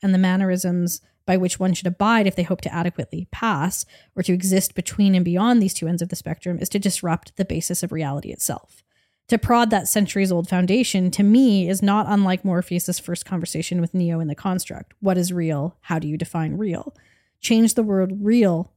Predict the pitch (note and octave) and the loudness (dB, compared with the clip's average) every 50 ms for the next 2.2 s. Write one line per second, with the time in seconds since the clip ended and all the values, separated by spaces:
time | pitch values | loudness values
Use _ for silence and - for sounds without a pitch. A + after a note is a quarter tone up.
0 | _ _ - F#3+ F3+ - G3 G3 G3 E3+ D3+ C3+ B2+ D3+ F3+ - _ _ _ _ | _ _ -6 -4 -2 0 2 2 2 0 0 -4 -6 -6 -8 -10 _ _ _ _
1 | - F#3 D#3+ D#3+ D3+ D3 D3 - - - - - - - - - - - - - | -6 -4 -2 -2 -4 -4 -4 -6 -8 -6 -8 -8 -8 -10 -10 -10 -10 -10 -10 -10
2 | - - D#4+ - | -10 -10 -10 -10